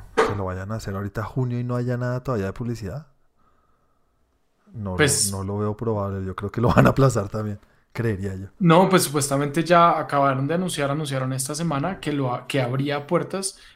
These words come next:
Speaker 2: el cuatro de junio.
Speaker 1: Mm, claro.
Speaker 2: Yo creo que empiezan pequeño, la verdad. Yo creería que tienen, van a tener dos o tres atracciones, sobre todo el, el restaurante, y va a ser algo pequeño y lo empezarán a agrandar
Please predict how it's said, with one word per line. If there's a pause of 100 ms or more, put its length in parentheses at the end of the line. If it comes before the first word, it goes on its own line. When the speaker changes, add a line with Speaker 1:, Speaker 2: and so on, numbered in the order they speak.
(120)
Speaker 2:
el
cuatro
de
junio. (760)
Speaker 1:
Mm, (720)
claro.
Speaker 2:
Yo
creo
que
empiezan
pequeño,
la
verdad. (140)
Yo
creería
que
tienen,
van
a
tener
dos
o
tres
atracciones,
sobre
todo
el,
el
restaurante,
y
va
a
ser
algo
pequeño
y
lo
empezarán
a
agrandar